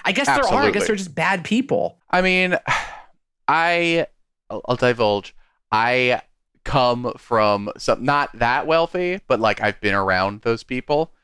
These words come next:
Speaker 2: There are some very good, nice rich people.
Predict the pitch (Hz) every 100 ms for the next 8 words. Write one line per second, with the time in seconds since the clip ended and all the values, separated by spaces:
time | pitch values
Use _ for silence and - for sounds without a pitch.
0 | _ _ _ _ _ 165 214 240 226 226
1 | 208 185 170 170 156 143 135 117 113 -
2 | 131 - 147 165 170